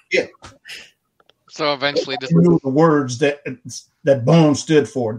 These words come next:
Speaker 1: David Boone coined that phrase. Okay.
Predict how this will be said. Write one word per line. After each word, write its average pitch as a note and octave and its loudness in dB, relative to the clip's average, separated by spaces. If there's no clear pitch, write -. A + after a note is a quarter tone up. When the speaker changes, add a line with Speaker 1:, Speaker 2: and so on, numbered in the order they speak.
Speaker 1:
David E3 2
Boone C3+ 0
coined D3+ 2
that C#3 2
phrase. B2 -2
Okay. A#2+ -4